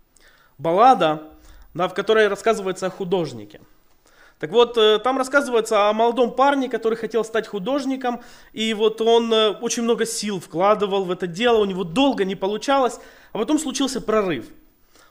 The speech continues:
Он стал очень известным художником, его картины начали, начали продаваться по очень дорогой цене, то есть надо было там тысячи долларов платить или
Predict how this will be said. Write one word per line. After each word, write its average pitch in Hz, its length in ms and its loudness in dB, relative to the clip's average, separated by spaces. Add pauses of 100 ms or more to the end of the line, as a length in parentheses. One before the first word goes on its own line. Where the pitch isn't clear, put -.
Он 269 100 -2
стал 285 160 -2
очень 254 240 -2
известным 226 420 -4
художником, 247 720 -4
его 220 220 -2
картины 226 480 -2
начали, 208 300 -4
начали 208 500 -2
продаваться 220 680 0
по 220 360 0 (280)
очень 220 540 -2 (180)
дорогой 202 440 2
цене, 269 420 -2 (480)
то 156 80 -10
есть 165 120 -10
надо 208 180 -2
было 208 200 2
там 202 280 -2
тысячи 214 420 -8
долларов 254 480 2
платить 226 460 -4
или 190 320 -6